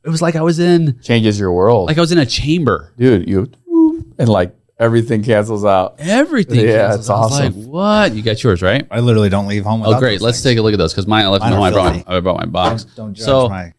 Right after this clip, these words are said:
Speaker 1: you got yours too, yeah. <laughs>
Speaker 2: We should recognize, though, that all three of us have them.
Speaker 1: Yes.
Speaker 2: That says something.
Speaker 1: It does
Speaker 3: Right.
Speaker 1: say something.
Speaker 2: Three people in a room all have
Speaker 3: Right.
Speaker 2: them.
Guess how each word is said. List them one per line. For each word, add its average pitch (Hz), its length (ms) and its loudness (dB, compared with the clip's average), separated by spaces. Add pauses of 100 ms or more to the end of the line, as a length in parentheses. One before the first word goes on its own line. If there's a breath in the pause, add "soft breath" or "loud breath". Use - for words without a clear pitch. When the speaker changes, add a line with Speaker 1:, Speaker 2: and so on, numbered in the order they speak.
(100)
Speaker 1:
you 127 140 0
got 120 180 2
yours 107 300 2
too, 113 140 0
yeah. 95 380 0
<laughs> - 40 -14
Speaker 2:
We 170 160 4
should 185 200 -2
recognize, 131 640 0
though, 98 240 2
that 98 200 0
all 120 220 2
three 143 280 -4
of 95 140 2
us 95 180 -2
have 107 280 0
them. 71 300 -10
Speaker 1:
Yes. 98 360 -4
Speaker 2:
That 92 160 -2
says 120 240 2
something. - 360 -8
Speaker 1:
It 120 140 -4
does 139 160 4
Speaker 3:
Right. 117 80 -2
Speaker 1:
say 101 120 2
something. 92 180 -2
Speaker 2:
Three 143 100 0
people 151 280 0
in 139 80 2
a 135 60 2
room 120 340 2
all 104 160 2
have 104 140 2
Speaker 3:
Right. 117 140 0
Speaker 2:
them. 85 60 -6